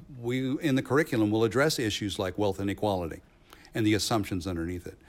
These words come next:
We address issues like race and the assumptions underneath it. Uh, we address gender and the assumptions underneath that issue, and many others, and invite students to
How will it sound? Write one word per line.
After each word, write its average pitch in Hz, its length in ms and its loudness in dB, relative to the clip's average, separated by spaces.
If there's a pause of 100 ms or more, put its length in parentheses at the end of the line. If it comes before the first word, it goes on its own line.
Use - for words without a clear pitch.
(160)
We 117 140 2
address 110 340 2
issues 104 280 -4
like 92 160 -4
race 110 500 -2 (260)
and 113 100 -2
the 104 80 2
assumptions 104 600 -2
underneath 90 400 -6
it. - 80 -20 (600)
Uh, 95 300 -6 (180)
we 107 220 2
address 95 380 0
gender 104 500 0
and 98 160 0
the 80 120 -6 (540)
assumptions 110 520 0
underneath 98 440 -4 (140)
that 101 280 0
issue, 101 300 -4 (380)
and 139 140 2
many 143 220 4
others, 85 280 -2
and 110 200 -2
invite 113 340 0
students 110 400 -4
to 107 200 -4